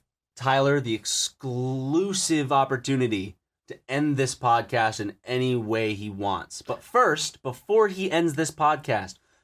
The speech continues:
I wanna say, make sure, um, you click that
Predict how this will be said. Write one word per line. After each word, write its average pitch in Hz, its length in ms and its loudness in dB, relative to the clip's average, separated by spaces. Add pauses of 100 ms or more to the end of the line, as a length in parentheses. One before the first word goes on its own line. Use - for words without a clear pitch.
I 143 40 -10
wanna 147 160 2
say, 135 300 0 (240)
make 196 220 4
sure, 202 440 2 (280)
um, 139 300 2
you 139 160 0
click 175 300 -2
that 135 340 2